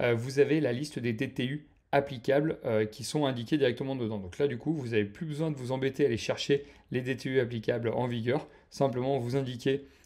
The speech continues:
euh, l'article D T U de Bâti C T P, vous avez directement le dernier D T U applicable. C'est extrêmement pratique pour vous. Voilà. Alors, autre point des études techniques, la structure d'études. Cette structure, donc, euh, comme je l'ai indiqué, c'est la source unique des données,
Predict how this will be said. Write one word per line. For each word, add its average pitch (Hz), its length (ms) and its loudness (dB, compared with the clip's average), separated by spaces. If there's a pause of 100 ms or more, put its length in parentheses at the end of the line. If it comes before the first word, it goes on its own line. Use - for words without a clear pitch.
(160)
euh, 101 240 0
l'article 117 640 -2
D 117 200 0
T 123 120 -2
U 123 160 -2
de 113 120 -2
Bâti 110 280 0
C 117 160 -2
T 110 140 -2
P, 127 180 0
vous 117 180 -2
avez 110 160 2
directement 117 460 -4
le 113 140 -2
dernier 135 360 4
D 123 180 -2
T 127 100 -4
U 127 160 -4
applicable. 117 500 -4 (240)
C'est - 300 -4
extrêmement 156 540 -2
pratique - 420 -6 (100)
pour 120 140 0
vous. 87 140 -8 (220)
Voilà. - 140 -16 (540)
Alors, 123 260 -2 (260)
autre 147 260 2
point 147 180 -2
des 127 160 0
études 117 260 -10
techniques, 151 560 -4
la 143 140 4
structure 143 360 -4
d'études. 110 300 -4 (440)
Cette 117 240 -2
structure, 139 360 -2
donc, 110 240 -4
euh, 104 220 2
comme 113 220 -4
je 110 80 -4
l'ai 120 60 -2
indiqué, 117 380 -4
c'est 123 160 -6
la 107 120 0
source - 340 -2 (100)
unique 151 320 2
des 127 120 0
données, 113 320 2